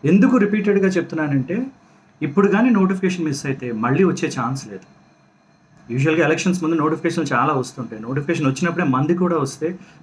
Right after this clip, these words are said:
చాలామందికి ఉద్యోగ అవకాశాలు వస్తాయి. లేదు అంటే మళ్ళీ అది వెనక్కి వెళ్ళిపోతుంది. చాలా సంవత్సరాలుగా అసలు డ్రగ్ ఇన్స్‌పెక్టర్ ఆంధ్ర, తెలంగాణ కలిసి ఉన్నప్పుడు రెండు వేల పన్నెండులో నోటిఫికేషన్ పడింది. ఇది రెండు వేల ఇరవై మూడు,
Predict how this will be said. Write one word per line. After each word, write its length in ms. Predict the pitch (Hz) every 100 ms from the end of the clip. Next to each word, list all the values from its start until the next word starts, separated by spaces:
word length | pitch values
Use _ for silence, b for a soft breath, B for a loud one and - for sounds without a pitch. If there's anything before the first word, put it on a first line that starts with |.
| 147
చాలామందికి 400 | 170 202 190 156
ఉద్యోగ 260 | 139 151
అవకాశాలు 680 | 143 135 135 135 117 - -
వస్తాయి. 280 | 131 - 127
లేదు 320 | 110 147 190
అంటే 240 | 226 196 220
మళ్ళీ 260 | 151 160
అది 80 | 156
వెనక్కి 300 | 123 139 139
వెళ్ళిపోతుంది. 420 | 139 - 117 104 - B B - 135
చాలా 280 | 135 208 233
సంవత్సరాలుగా 460 | 220 185 202 196
అసలు 220 | 180 175 B B B 127
డ్రగ్ 260 | 143 143
ఇన్స్‌పెక్టర్ 840 | 233 233 - 202 190 185 208 240 - -
ఆంధ్ర, 380 | 127 165 190 214
తెలంగాణ 440 | 185 165 165 170
కలిసి 320 | 165 147 151
ఉన్నప్పుడు 280 | 156 143 175
రెండు 280 | 147 131 170
వేల 160 | 190 185
పన్నెండులో 440 | - 147 180 190
నోటిఫికేషన్ 520 | 151 147 170 143 147 123
పడింది. 220 | 110 101
ఇది 120 | 120 127
రెండు 220 | 127 165
వేల 140 | 175
ఇరవై 240 | 127 135 135
మూడు, 240 | 127 -